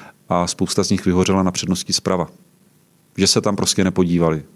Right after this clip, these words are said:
Jo, a tam právě je to, je to takový to pak tvrzení proti tvrzení. Ale ten komisař je člověk, který tě vidí při těch zkouškách poprvé, nebo toho žadatele. A musíš ho přesvědčit o tom, že víš, jak se v které situaci chovat.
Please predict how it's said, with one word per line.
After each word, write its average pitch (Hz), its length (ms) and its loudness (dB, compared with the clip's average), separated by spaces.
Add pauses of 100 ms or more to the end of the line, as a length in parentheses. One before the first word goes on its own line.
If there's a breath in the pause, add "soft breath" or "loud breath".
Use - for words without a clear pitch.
(140)
Jo, 104 200 4
a 110 60 0
tam 107 200 0
právě 110 380 4
je 104 120 6
to, 123 160 2
je 104 100 4
to 107 100 0
takový 107 320 2
to 110 180 2
pak 110 220 -2
tvrzení 107 440 4
proti 101 240 0
tvrzení. 190 480 2
Ale 98 200 2
ten 107 240 -2
komisař 104 440 2
je 101 60 -4
člověk, 104 360 0
který 98 260 2
tě 104 120 2
vidí 98 200 4
při - 140 -6
těch 101 160 0
zkouškách - 440 -2
poprvé, 92 400 0
nebo 92 160 2
toho 90 160 0
žadatele. 90 540 2 (1300 loud breath)
A 90 380 0
musíš 87 260 -2
ho 98 40 2
přesvědčit - 640 -2
o 92 100 -4
tom, 90 160 0
že 92 120 4
víš, 92 240 2
jak 92 120 -2
se - 80 0
v - 80 -8
které 98 240 0
situaci - 400 -2
chovat. 82 380 -2